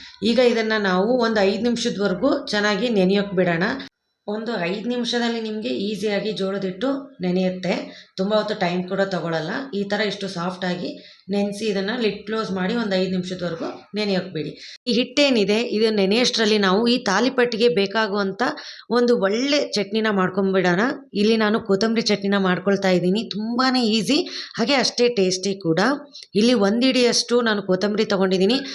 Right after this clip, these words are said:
ಒಂದ್ ಇಂಚಷ್ಟು ಅಲ್ಲ, ಹಾಗೆ ಒಂದ್ ಎರಡು ಪಳಕ ಬೆಳ್ಳುಳ್ಳಿನೂ ಕೂಡ ಹಾಕೊಳ್ತಾ ಇದ್ದೀನಿ. ಒಂದ್ ಸ್ವಲ್ಪ ನಿಂಬೆಹಣ್ಣಿನ ರಸ ಹಾಕೊಂಡ್ರೆ ಹುಳಿ ಹುಳಿಯಾಗಿ ತುಂಬಾ ಚೆನ್ನಾಗಿರುತ್ತೆ ತಿನ್ನೋಕೆ.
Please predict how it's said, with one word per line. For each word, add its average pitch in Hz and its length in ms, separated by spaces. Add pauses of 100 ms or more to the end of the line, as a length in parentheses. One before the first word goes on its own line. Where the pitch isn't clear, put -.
(200)
ಒಂದ್ 240 220
ಇಂಚಷ್ಟು 233 480
ಅಲ್ಲ, 190 340 (380)
ಹಾಗೆ 208 180
ಒಂದ್ 247 200
ಎರಡು 202 220
ಪಳಕ 208 360
ಬೆಳ್ಳುಳ್ಳಿನೂ 190 520
ಕೂಡ 190 160
ಹಾಕೊಳ್ತಾ 180 560
ಇದ್ದೀನಿ. 170 400 (480)
ಒಂದ್ 226 160
ಸ್ವಲ್ಪ 240 320
ನಿಂಬೆಹಣ್ಣಿನ 214 540
ರಸ 196 180
ಹಾಕೊಂಡ್ರೆ 190 480
ಹುಳಿ 226 240
ಹುಳಿಯಾಗಿ 220 360
ತುಂಬಾ 196 200
ಚೆನ್ನಾಗಿರುತ್ತೆ 180 640
ತಿನ್ನೋಕೆ. 170 460